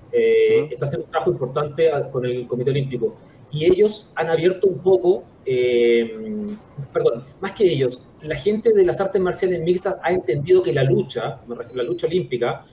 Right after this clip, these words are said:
Speaker 1: el
Speaker 2: Ujú,
Speaker 1: estilo
Speaker 2: ujú.
Speaker 1: básicamente, es súper importante hoy en día. Entonces, mucha gente practicante de jiu-jitsu que derivó en artes marciales mixtas también entendió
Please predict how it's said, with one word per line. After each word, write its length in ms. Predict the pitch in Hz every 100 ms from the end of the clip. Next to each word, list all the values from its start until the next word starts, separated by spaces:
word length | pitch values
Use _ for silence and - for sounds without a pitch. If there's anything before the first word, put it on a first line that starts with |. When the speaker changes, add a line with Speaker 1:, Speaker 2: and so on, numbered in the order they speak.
| _
Speaker 1:
el 140 | - 151
Speaker 2:
Ujú, 120 | 170
Speaker 1:
estilo 200 | 240 139
Speaker 2:
ujú. 160 | 175 233
Speaker 1:
básicamente, 600 | 571 453 - - - 370 - _ _ -
es 160 | 147
súper 180 | 220 214
importante 560 | 202 180 151 196 190 185
hoy 80 |
en 140 | 180 160
día. 240 | 139 120
Entonces, 580 | 131 120 165 - 131 120 _ _ _ _ _
mucha 260 | - 185 220
gente 460 | 220 208 190 175 -
practicante 540 | - 120 139 170 180
de 80 | 185
jiu-jitsu 540 | 175 156 143 - 127 131
que 100 | 123
derivó 260 | 120 127
en 60 | 160
artes 180 | 160 120
marciales 440 | 123 175 170 165
mixtas 260 | 170 - 180
también 280 | 131 160
entendió 580 | 180 175 147 135 180 190